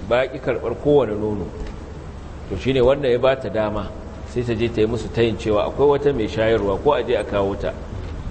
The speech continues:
"Hal adullukum ala ahli baitin yakfulunahu lakum wa hum lahu nasihun?" Nuna muku wasu masu gida, wata mata da za ta kula muku da shi, kuma za ta kula da shi,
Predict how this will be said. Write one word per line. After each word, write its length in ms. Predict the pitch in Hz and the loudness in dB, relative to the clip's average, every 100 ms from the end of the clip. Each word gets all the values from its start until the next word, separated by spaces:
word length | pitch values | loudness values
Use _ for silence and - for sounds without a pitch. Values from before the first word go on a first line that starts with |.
| - - | -10 -4
"Hal 140 | 104 113 | 0 2
adullukum 520 | 107 131 143 135 120 | 2 2 2 0 0
ala 340 | 107 120 120 135 | 2 2 2 0
ahli 220 | 120 110 | 0 2
baitin 480 | 131 151 143 123 104 | 4 2 0 -4 0
yakfulunahu 840 | 127 127 123 117 117 123 120 113 | 0 0 -2 2 4 4 2 2
lakum 300 | 139 - 117 | 2 2 0
wa 80 | 131 | 0
hum 140 | 120 117 | 2 2
lahu 220 | 120 110 | 2 4
nasihun?" 480 | 110 104 107 127 147 - - - - - - - - - - - - 92 | 2 0 0 0 -2 -4 -8 -8 -10 -10 -10 -10 -10 -8 -8 -10 -8 0
Nuna 280 | 135 143 123 | 2 4 2
muku 360 | 139 - 123 95 - - - - 101 104 113 | -2 -2 -4 -4 -10 -12 -12 -10 -8 -4 2
wasu 440 | 143 135 147 143 - - - - - - - | 2 2 0 0 -2 -8 -10 -12 -12 -8 -2
masu 340 | 113 110 123 | 0 0 0
gida, 360 | 131 139 147 131 - - - - - - | 2 4 4 2 -4 -12 -14 -14 -10 0
wata 280 | 123 123 143 | 0 2 2
mata 360 | 135 107 143 147 | 2 2 2 2
da 120 | 120 | 2
za 160 | 139 | 2
ta 120 | - 104 - - - - | 0 -6 -10 -12 -10 0
kula 260 | 151 143 120 | 2 4 2
muku 220 | 131 131 | -2 -4
da 80 | 113 | -4
shi, 220 | - 80 - - - - - - | -4 -4 -6 -8 -12 -12 -10 -2
kuma 160 | 143 147 | 2 4
za 160 | 165 | 4
ta 140 | 165 151 | 2 -4
kula 260 | 131 143 | 0 2
da 100 | 143 | 2
shi, 220 | 107 147 | -2 -4